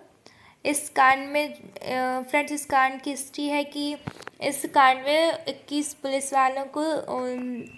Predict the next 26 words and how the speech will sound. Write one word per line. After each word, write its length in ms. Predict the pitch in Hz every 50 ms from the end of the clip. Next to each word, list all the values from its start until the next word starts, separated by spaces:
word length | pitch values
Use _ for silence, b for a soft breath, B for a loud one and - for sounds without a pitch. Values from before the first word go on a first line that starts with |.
| - - - - - - 226
पुलिस 340 | - - 269 262 262 -
स्टेशन 760 | 269 - - - - - - - - 277 277 277 262 - 294 277
में 220 | 285 285 285 269
लोगों 280 | 262 262 254 240 269 254
ने 140 | 262 269 269
जला 340 | 226 254 247 247 247 240 240
दिया 240 | 240 254 262 262
था, 320 | 269 269 339 392 427 415 B B B B B B _ 233
जिस 200 | 254 254 - -
कारण 300 | 294 269 269 269 269 262
से 180 | - - 285
महात्मा 480 | 262 262 247 240 247 247 247 - 269 262
गांधी 540 | 254 254 254 254 254 254 254 269 269 277 269
को 180 | 269 - 269
बहुत 300 | 240 220 254 254 254 240
दुख 340 | 202 - 247 247 240 - -
हुआ 220 | 277 269 262 262
था 180 | 262 269 285 294
और 140 | 294 294 269
उन्होंने 500 | 254 254 254 254 254 254 277 294 339 330 B B B B B - 254
यह 140 | 269 269
आंदोलन 480 | 247 240 240 240 247 254 302 320 311 285
स्थगित 520 | 269 - - 254 247 294 349 349 440 440 -
कर 160 | 285 240 226
दिया 320 | 202 226 208 214 208 208
था। 340 | 208 - 214 208 214 - -